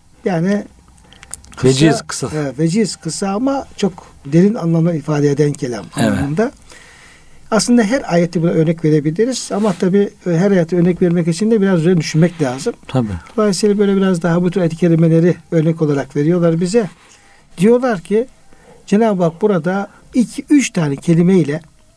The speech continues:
Speaker 1: üç kelimelik kısa bir cümleyle İslam'daki bu infak, zekat ibadetinin neredeyse bütün esaslarını, bütün çerçevesini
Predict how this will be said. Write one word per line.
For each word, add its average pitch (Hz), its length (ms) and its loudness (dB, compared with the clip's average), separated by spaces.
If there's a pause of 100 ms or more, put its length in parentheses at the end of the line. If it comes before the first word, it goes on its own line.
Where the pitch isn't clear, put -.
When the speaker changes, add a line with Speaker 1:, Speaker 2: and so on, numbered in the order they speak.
(260)
Speaker 1:
üç 285 180 0
kelimelik 165 600 0
kısa 185 260 0
bir 156 100 0
cümleyle 170 640 0 (840)
İslam'daki 190 920 0 (100)
bu 170 180 2 (100)
infak, 165 600 0 (100)
zekat 165 400 0 (420)
ibadetinin 185 800 0 (460)
neredeyse 214 680 0 (200)
bütün 208 320 0
esaslarını, 156 760 0 (260)
bütün 220 240 0
çerçevesini 147 840 0